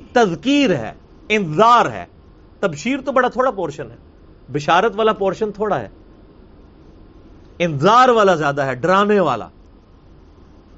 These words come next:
تو یہاں پہ بھی جب قیامت کا دن کا ذکر آیا تو ہونا تو یہ چاہیے تھا کہ بات ہوتی کہ جنتیوں کو جنت کی سیر کروائی جائے گی، نہیں۔ سٹارٹ کس بات سے ہوا؟ وَيْلٌ يَوْمَئِذٍ لِّلْمُكَذِّبِينَ،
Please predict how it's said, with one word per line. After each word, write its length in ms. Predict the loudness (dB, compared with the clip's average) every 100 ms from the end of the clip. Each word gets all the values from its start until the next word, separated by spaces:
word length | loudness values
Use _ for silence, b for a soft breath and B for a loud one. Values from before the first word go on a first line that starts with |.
| -20 -20 -20 -20 -20 -20 -20 -20 -20 -20 -20 -20 -20 -20 -20 -20 -20 -20 -20 -20 -20 -10
تو 80 | -6
یہاں 280 | 0 0
پہ 120 | 0 -2
بھی 100 | -2
جب 160 | -2 0
قیامت 360 | 0 0 -4
کا 80 | -6 -2
دن 180 | -2 0
کا 100 | -2
ذکر 300 | -2 -2 0
آیا 180 | 0 0
تو 140 | -2
ہونا 220 | -4 -4
تو 120 | -4
یہ 80 | -4
چاہیے 280 | -2 -4 -4
تھا 180 | -2 -4
کہ 160 | -4
بات 360 | -2 0 0 -2
ہوتی 260 | -12 -10 -10
کہ 200 | -10 -12 -14 b b b b -20 -14
جنتیوں 480 | -6 -4 -4 -4 -2
کو 120 | -2
جنت 300 | -2 -2 -4
کی 100 | -6
سیر 220 | -4 -4
کروائی 300 | -4 -6 -6
جائے 160 | -6 -10
گی، 60 | -8
نہیں۔ 180 | -8
سٹارٹ 460 | -8 2 4 4 0
کس 140 | -6
بات 200 | -2 -2
سے 100 | -2
ہوا؟ 140 | -8 -8 B B B
وَيْلٌ 580 | -4 4 6 6 4 2
يَوْمَئِذٍ 560 | 2 2 2 0 -2 -4
لِّلْمُكَذِّبِينَ، 1080 | -4 -6 -6 -8 -8 -6 -4 -2 -2 -2